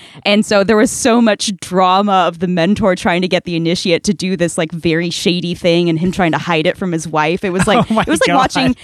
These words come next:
Speaker 2: it was like watching a Lifetime movie. It was incredible. Um,
Speaker 1: Jesus.
Speaker 2: and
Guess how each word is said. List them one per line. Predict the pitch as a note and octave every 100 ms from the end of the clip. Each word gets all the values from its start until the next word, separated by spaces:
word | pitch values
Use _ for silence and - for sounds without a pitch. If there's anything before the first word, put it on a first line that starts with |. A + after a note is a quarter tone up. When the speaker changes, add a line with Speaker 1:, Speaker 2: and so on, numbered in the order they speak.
| -
Speaker 2:
it | E4+
was | C5+
like | D#4+
watching | B3+ C4 C4
a | A3+
Lifetime | A#3 - B3 G3+
movie. | F3+ F3 F3+
It |
was | A3+
incredible. | B3+ B3+ C4 A#3+ E3 F3+ - -
Um, | - A3+ G#3+ G#3
Speaker 1:
Jesus. | E3+ E3+ B2 B2+ _
Speaker 2:
and | B3+ A#3